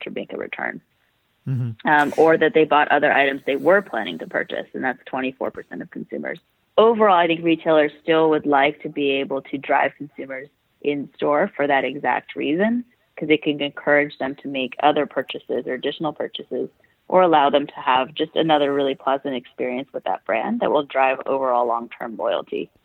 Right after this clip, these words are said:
Speaker 2: Of course, we've been talking up to now about retailers who have stores, brick and mortar, physical stores.
Speaker 1: <laughs>
Speaker 2: Uh, of course, we have a number of, uh, pure e-commerce players. Uh, there's one by the name of Amazon I think I've heard of.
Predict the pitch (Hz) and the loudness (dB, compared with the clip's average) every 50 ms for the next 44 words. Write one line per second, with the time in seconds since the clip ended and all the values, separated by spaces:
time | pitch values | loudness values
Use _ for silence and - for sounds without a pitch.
0 | - - - - - 170 - - - 226 196 175 - - 202 180 175 147 156 - | -20 -20 -8 -4 -2 -2 0 2 4 6 6 6 4 2 2 2 2 2 0 0
1 | - 196 185 185 185 190 175 156 151 135 - - 151 160 156 165 170 165 151 143 | 2 2 2 2 2 2 2 2 2 0 0 0 2 2 4 4 4 4 2 2
2 | 156 - 156 135 127 151 139 139 147 156 175 170 - 165 165 156 147 139 127 - | 0 -2 -4 -2 0 0 0 0 2 2 0 0 2 2 2 4 4 4 2 2
3 | - 143 117 110 170 214 302 311 - - - 139 110 107 - - - - - - | 0 0 0 2 4 4 4 4 2 0 0 -2 -4 -4 -8 -10 -8 -8 -8 -8
4 | - _ _ _ _ _ _ _ _ _ _ _ _ _ - 180 151 - 147 139 | -10 _ _ _ _ _ _ _ _ _ _ _ _ _ 2 2 4 4 6 6
5 | 147 147 139 123 117 113 113 _ _ _ _ _ _ _ - - 151 131 139 - | 6 6 4 4 2 -2 -8 _ _ _ _ _ _ _ 0 2 2 2 2 0
6 | - 117 - - 170 151 143 123 139 139 - - - - - 208 208 - - - | -2 -2 0 4 6 6 6 4 2 -2 -6 -14 -4 0 2 2 2 0 -8 -6
7 | - - 170 185 185 180 131 - - 170 151 139 - 160 151 143 143 143 131 135 | 0 2 4 4 4 2 2 4 6 6 6 6 4 2 4 4 4 4 4 4
8 | 147 117 - 185 143 143 139 131 131 123 117 131 120 113 - - - - 202 226 | 4 6 6 6 6 6 6 6 6 4 4 4 4 2 2 -2 0 4 6 6
9 | 254 233 175 143 135 131 - - - - - _ - 175 160 135 - - 147 135 | 8 8 8 6 4 2 -2 -8 -20 -20 -12 _ 0 2 2 2 2 2 2 4
10 | 131 131 127 120 117 - - - - - 139 127 127 123 127 156 180 - - 139 | 4 4 2 2 0 -2 -4 -6 -4 -2 0 2 2 2 2 0 0 0 -2 -2
11 | 120 123 123 127 123 107 135 127 135 135 139 139 135 127 127 127 135 135 139 131 | -2 0 0 -2 -2 0 0 2 2 2 2 2 2 2 2 2 2 2 2 2
12 | 127 156 147 139 175 180 160 120 - 135 131 139 131 123 120 - 147 131 123 131 | 0 0 0 2 4 4 4 4 4 4 4 4 2 0 0 0 0 0 0 0
13 | 127 123 - - 143 139 135 139 170 233 226 | -2 0 2 4 4 6 6 6 4 2 0